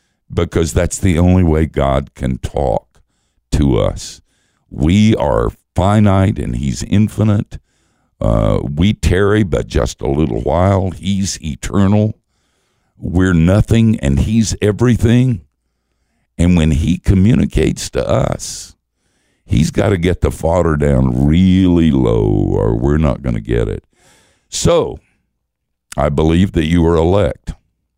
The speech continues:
from the foundation of the earth. I also believe that God gave you an opportunity to choose, and it was a real choice.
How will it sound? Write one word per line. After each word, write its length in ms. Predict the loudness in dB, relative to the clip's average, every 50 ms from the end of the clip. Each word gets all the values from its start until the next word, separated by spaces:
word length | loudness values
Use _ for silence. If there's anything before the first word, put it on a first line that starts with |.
| _ _ _ _ _ _ _ _ _ _ _ _ _ _ _ -8
from 200 | -4 0 0 2
the 100 | 0 0
foundation 960 | -2 -4 _ _ -6 -2 -2 0 0 2 2 2 2 0 0 0 0 2 2
of 120 | 2 2 2
the 160 | 2 2 2
earth. 380 | 2 2 0 -4 -8 -14 _ _ _ _ _ _ _ _ _ _ _ _ _
I 260 | -2 0 0 -2 -2
also 540 | -2 -2 0 0 0 -2 -2 0 0 0 0
believe 640 | 0 0 0 0 0 0 0 0 0 0 0 0 0
that 220 | -2 -2 -2 -2
God 340 | -2 0 0 0 -2 -4 -2
gave 240 | -2 0 0 2 2
you 140 | 2 2 4
an 80 | 4 4
opportunity 840 | 2 2 0 0 0 -2 0 2 2 2 2 2 0 0 -2 -2 -2
to 160 | -4 -6 -8
choose, 720 | -6 -4 0 0 2 2 2 2 0 0 -4 -8 -16 -20 -20 _ _ _ _ _ _ _
and 160 | 0 0 2 2
it 120 | 0 0 0
was 160 | -2 0 2
a 60 | 2
real 340 | 2 2 2 2 2 2 0
choice. 640 | -2 -2 -2 0 0 0 -2 -4 -8 -10 -14 -20 -20